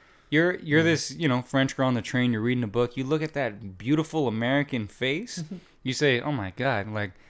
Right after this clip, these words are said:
Speaker 1: I wanna see that hawk spread those wings."
Speaker 2: <laughs>
Speaker 1: And, and, and then, you know, again, then he sees her, you know, this beautiful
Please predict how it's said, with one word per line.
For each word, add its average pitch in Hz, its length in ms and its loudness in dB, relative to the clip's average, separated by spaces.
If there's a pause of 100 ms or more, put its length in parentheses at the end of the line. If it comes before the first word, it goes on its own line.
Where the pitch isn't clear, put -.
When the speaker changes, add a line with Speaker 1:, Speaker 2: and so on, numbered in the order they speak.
(300)
Speaker 1:
I 113 60 0
wanna 127 160 2
see 135 160 -4
that 113 240 0
hawk 127 300 2
spread 123 360 0
those 104 220 -2
wings." 117 580 4
Speaker 2:
<laughs> - 40 -18 (640)
Speaker 1:
And, 156 260 6
and, 160 300 4
and 170 120 4
then, 160 140 8
you 175 60 4
know, 151 140 8
again, 143 320 6
then 120 120 0
he 143 180 -2
sees 123 280 -4
her, 156 260 8
you 147 160 -2
know, 123 160 0
this 139 260 -6
beautiful 113 680 -2